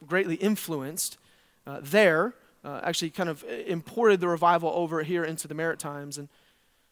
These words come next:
so I began to do a little research, and I began to look up, well, what, what exactly took place? And I found this interview that someone had done with one of, uh,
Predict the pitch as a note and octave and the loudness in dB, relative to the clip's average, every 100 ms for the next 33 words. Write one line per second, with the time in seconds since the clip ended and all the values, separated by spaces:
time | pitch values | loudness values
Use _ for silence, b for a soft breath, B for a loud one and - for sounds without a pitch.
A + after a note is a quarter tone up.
0 | - A3+ A#3+ C4 B3+ C4+ A3+ G#3+ D4+ - | 4 8 10 10 10 10 8 8 6 6
1 | F3 D3+ F3+ F#3 A3 G3+ G#3 G3+ G#3+ G3 | 4 2 0 2 4 4 4 8 10 10
2 | G3+ B3+ A#3 A3+ G#3+ A3 A3 F#3+ G#3+ F3+ | 6 2 2 0 2 2 2 0 -4 -6
3 | - G3+ F#3 E3 E3 - b b b b | 0 2 2 -2 -6 -14 b b b b
4 | b b F3+ C#4 C#4 C#4+ C4+ C#4 E3+ D3+ | b b 10 12 12 6 6 4 4 0
5 | D3+ F3 F#3 F3 F3 - A#3 B3+ G#3+ D#3+ | -4 0 4 4 2 0 2 4 2 4
6 | G3 F3+ E3 D#3+ E3+ E3 - - E3+ G3 | 6 6 4 0 -2 -4 -10 -14 -2 2
7 | G3+ F#3+ E3 - - - E3 D#3 | 4 4 2 -12 -14 -6 -4 -4